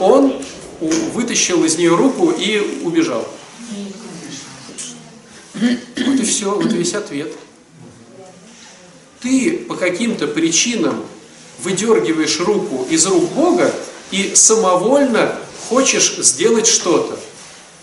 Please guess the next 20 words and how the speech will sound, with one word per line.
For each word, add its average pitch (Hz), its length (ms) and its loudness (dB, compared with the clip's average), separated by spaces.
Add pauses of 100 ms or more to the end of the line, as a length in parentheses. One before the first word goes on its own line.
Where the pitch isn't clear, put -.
(840)
А 135 100 -4
там - 220 -2
уж - 80 -2
как 233 200 -2
получится. 262 680 2 (1700)
Кто-то 240 280 2
в 185 140 0
лужу 208 280 0
падает 180 420 6
и 160 40 -2
просто - 340 2
пачкается. 185 720 0 (920)
Кто-то 233 320 0
ломает 208 480 2
ноги. 165 600 2 (800)
Кого-то 160 320 -2
з-, - 480 -2
кусает, 196 500 2 (320)
м, 285 300 -8 (100)
собака. 151 720 4